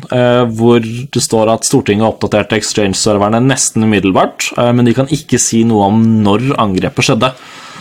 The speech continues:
Eh, det tolker jeg som at de ikke vil si når angrepet skjedde.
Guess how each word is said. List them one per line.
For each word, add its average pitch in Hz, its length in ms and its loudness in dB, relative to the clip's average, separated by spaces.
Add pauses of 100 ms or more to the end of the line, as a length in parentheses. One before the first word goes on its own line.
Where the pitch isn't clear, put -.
(320)
Eh, 107 400 0
det 107 400 0
tolker 107 300 0
jeg 98 100 -2
som - 500 -2
at 98 160 -2
de 107 200 2
ikke 92 420 -2 (280)
vil 98 440 0
si 117 380 0 (260)
når 107 300 0
angrepet 104 340 0
skjedde. 117 260 2